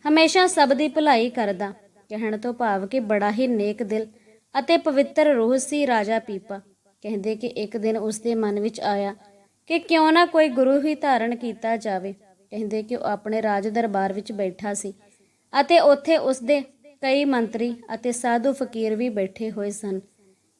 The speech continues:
ਤੇ ਜਦੋਂ ਰਾਜੇ ਨੇ ਆਪਣਾ ਗੁਰੂ ਧਾਰਨ ਵਾਲੀ ਗੱਲ ਕੀਤੀ ਤਾਂ ਸੱਚ ਸਾਧੂ ਨੇ ਦੱਸਿਆ ਕਿ ਭਗਤ ਰਵਿਦਾਸ ਜੀ ਦੀ ਸਲਾਹ ਦਿੱਤੀ ਗਈ ਕਿ ਭਗਤ ਰਵਿਦਾਸ ਜੀ ਤੋਂ ਚੰਗੇ ਗੁਰੂ ਹੋਰ ਕੋਈ ਵੀ ਨਹੀਂ ਹੋ ਸਕਦੇ, ਤੁਸੀਂ ਉਹਨਾਂ ਨੂੰ ਗੁਰੂ ਧਾਰਨ ਕਰੋ।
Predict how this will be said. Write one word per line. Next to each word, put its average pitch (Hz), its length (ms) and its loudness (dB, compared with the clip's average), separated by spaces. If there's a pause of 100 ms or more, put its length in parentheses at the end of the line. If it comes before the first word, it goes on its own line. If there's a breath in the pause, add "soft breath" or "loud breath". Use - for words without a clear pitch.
ਤੇ 285 80 2
ਜਦੋਂ 262 340 4
ਰਾਜੇ 247 320 4
ਨੇ 254 180 -2
ਆਪਣਾ 233 360 -4
ਗੁਰੂ 220 260 -2
ਧਾਰਨ 233 380 0
ਵਾਲੀ 220 300 0
ਗੱਲ 202 280 -6
ਕੀਤੀ 233 420 -8
ਤਾਂ 247 200 -6
ਸੱਚ 220 280 -6
ਸਾਧੂ 220 460 -4
ਨੇ 226 180 0
ਦੱਸਿਆ 202 460 -6 (540 soft breath)
ਕਿ 294 80 0
ਭਗਤ 285 340 2
ਰਵਿਦਾਸ 262 640 4
ਜੀ 240 180 -2
ਦੀ 240 160 -4
ਸਲਾਹ 240 380 -4
ਦਿੱਤੀ 220 360 -8
ਗਈ 190 260 -6 (760)
ਕਿ 320 60 0 (120)
ਭਗਤ 294 240 0
ਰਵਿਦਾਸ 277 640 4
ਜੀ 269 160 -2
ਤੋਂ 294 180 0
ਚੰਗੇ 254 420 -2
ਗੁਰੂ 233 300 -2
ਹੋਰ 240 300 2
ਕੋਈ 254 340 0
ਵੀ 247 180 0
ਨਹੀਂ 226 320 -2
ਹੋ 208 140 -2
ਸਕਦੇ, 202 480 -8 (480)
ਤੁਸੀਂ 247 360 -2
ਉਹਨਾਂ 247 340 0
ਨੂੰ 254 200 0
ਗੁਰੂ 214 220 0
ਧਾਰਨ 220 440 0
ਕਰੋ। 196 300 -4